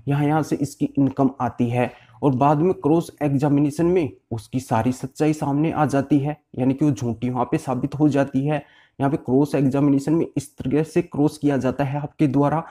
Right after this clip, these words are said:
आपके द्वारा इस तरीके से उससे क्वेश्चन किया जाता है कि वो वहाँ पे झूठी साबित हो जाती है। तो यहाँ पे ये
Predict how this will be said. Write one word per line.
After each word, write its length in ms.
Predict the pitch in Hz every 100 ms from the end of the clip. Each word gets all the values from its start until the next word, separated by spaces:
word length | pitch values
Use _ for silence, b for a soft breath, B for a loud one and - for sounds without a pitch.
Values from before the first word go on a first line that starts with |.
| B B B
आपके 280 | - 135 160
द्वारा 220 | 139 151 -
इस 160 | 156 -
तरीके 260 | 147 151
से 100 | 151
उससे 240 | - - 151
क्वेश्चन 360 | 147 139 160
किया 220 | 151 156
जाता 280 | 135 139 139
है 160 | 131 151
कि 120 | 175
वो 140 | 160
वहाँ 180 | 139 123
पे 120 | 117
झूठी 400 | 147 117 123 - 151
साबित 380 | 135 113 135 -
हो 100 | 135
जाती 300 | 127 110 123
है। 220 | 123 107 b b _
तो 40 | 135
यहाँ 280 | 120 120 120
पे 60 |
ये 120 | 151